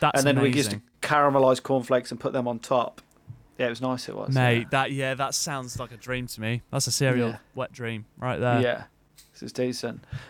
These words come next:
Speaker 2: Um, but one of the chefs, um, this lad Gary, who works in Scotland now, he, um, he loved soggy cornflakes. So he'd just leave, he'd eat the cornflakes after they'd been infused in the milk for ages. So
Speaker 1: Fair.
Speaker 2: they were
Speaker 1: I,
Speaker 2: just
Speaker 1: that's
Speaker 2: like
Speaker 1: fine.
Speaker 2: slop.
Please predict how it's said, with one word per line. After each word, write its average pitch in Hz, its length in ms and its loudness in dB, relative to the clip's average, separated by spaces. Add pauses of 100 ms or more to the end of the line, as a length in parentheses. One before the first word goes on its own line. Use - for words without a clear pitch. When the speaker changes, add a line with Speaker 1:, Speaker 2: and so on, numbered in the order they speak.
(100)
Speaker 2:
Um, 123 300 -2
but 147 140 2
one 160 160 8
of 156 100 6
the 131 80 2
chefs, - 540 0
um, 120 320 4
this 123 240 -6
lad 123 180 0
Gary, 123 440 2
who 123 100 -8
works - 260 -10
in 117 160 -8
Scotland 123 500 -2
now, 117 200 -4
he, 131 340 -2
um, 120 360 -2 (380)
he 139 240 4
loved 131 420 4
soggy 120 400 -2
cornflakes. 123 680 -4
So 123 240 4 (360)
he'd 147 220 2
just 135 240 0
leave, 127 720 2
he'd 147 200 2
eat 147 140 4
the 131 60 -4
cornflakes 135 600 0
after 123 320 -2
they'd 113 200 -6
been 117 140 -8
infused 127 540 -6
in 117 60 -4
the 117 60 -6
milk 123 200 -2
for - 160 -4
ages. 113 340 -8
So - 140 -4
Speaker 1:
Fair. 113 240 2
Speaker 2:
they 139 100 -2
were - 40 0
Speaker 1:
I, 220 120 4
Speaker 2:
just 156 120 2
Speaker 1:
that's - 80 0
Speaker 2:
like 123 120 2
Speaker 1:
fine. 165 160 4
Speaker 2:
slop. 135 320 2